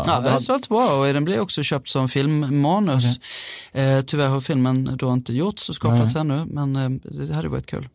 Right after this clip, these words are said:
Speaker 2: Kan bli av kanske.
Speaker 1: Mm.
Speaker 2: Eh,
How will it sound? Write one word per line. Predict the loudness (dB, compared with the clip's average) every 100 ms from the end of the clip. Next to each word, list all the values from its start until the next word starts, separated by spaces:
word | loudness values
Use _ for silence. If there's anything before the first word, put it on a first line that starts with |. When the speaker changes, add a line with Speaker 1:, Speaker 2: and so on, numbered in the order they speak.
| _
Speaker 2:
Kan | -2 0
bli |
av | 2 0
kanske. | 0 0 -2 -8
Speaker 1:
Mm. | -14 -14 _ _ _ -20 -20 -20 _
Speaker 2:
Eh, | -2 0 2 2 0